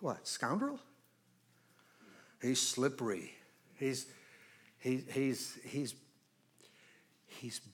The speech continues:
buying off friends.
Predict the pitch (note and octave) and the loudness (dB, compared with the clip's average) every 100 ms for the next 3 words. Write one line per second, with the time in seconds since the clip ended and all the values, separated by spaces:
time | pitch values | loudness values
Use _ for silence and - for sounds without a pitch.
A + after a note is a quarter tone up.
0 | - B2 C#3 D#3 C#3+ C#3 C#3 C3+ B2+ A#2+ | -2 -2 0 -2 -2 -4 -6 -4 -2 -2
1 | B2+ - - - - - - A#2 G2+ - | -4 -10 -12 -16 -14 -10 -6 -6 -6 -10
2 | - - - - | -18 -12 -8 -8